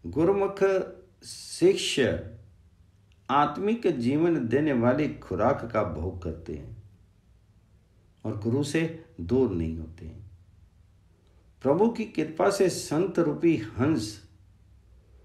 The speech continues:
हरि नाम रूपी रस का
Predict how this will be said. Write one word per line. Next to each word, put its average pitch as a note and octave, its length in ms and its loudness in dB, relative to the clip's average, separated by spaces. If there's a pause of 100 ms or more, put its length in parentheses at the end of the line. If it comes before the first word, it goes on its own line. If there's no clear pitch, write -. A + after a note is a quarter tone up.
(380)
हरि F3 260 6
नाम B2 500 2
रूपी E3+ 380 2
रस A#2 420 0
का A#2+ 540 0